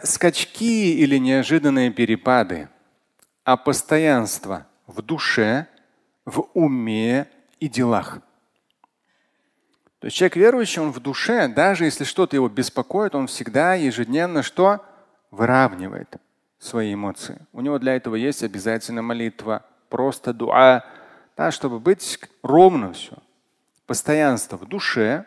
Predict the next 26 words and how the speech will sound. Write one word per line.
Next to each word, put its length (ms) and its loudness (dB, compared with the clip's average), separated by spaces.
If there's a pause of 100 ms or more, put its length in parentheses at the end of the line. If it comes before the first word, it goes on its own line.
в 180 -20
уме 640 -2 (160)
и 80 -10
делах. 440 -10 (600)
Не 280 4
из 120 -2
крайности 600 4
в 100 -10
крайность, 500 0
а 80 4
золотая 640 2
середина. 680 -8 (340)
Выбираешь 720 4
для 160 0
себя 340 2
подходящий 880 0
уровень 520 2 (200)
воспитанности, 1120 -6 (800)
благодетельности, 1300 -4
дисциплины, 1000 -8
духовности, 1000 -8
религиозности, 1160 -8
физических 720 -6
и 160 -6
интеллектуальных 640 -4
нагрузок 600 -6